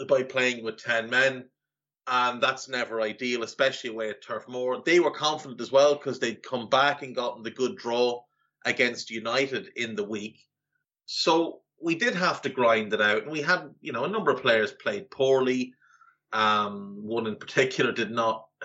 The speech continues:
he, he did not do anything well, but I thought certain players stepped up quite well today. I thought Ali had a great game.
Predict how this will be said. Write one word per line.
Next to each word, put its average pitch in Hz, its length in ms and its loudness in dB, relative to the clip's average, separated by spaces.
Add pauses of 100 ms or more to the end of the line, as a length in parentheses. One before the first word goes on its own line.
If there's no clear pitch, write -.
(100)
he, 107 260 -10
he 104 420 -8
did 104 160 0
not 104 240 0
do 104 140 6
anything 110 400 2
well, 95 260 4
but - 260 -2 (960)
I 156 120 4
thought 226 280 6
certain - 460 2
players 131 420 0
stepped - 380 -2
up - 240 -8
quite 104 240 -4
well 98 200 -6
today. 101 300 -8
I 95 60 -4
thought 123 320 4
Ali 139 300 2
had 127 160 -4
a 120 60 -2
great 120 360 0
game. 120 380 0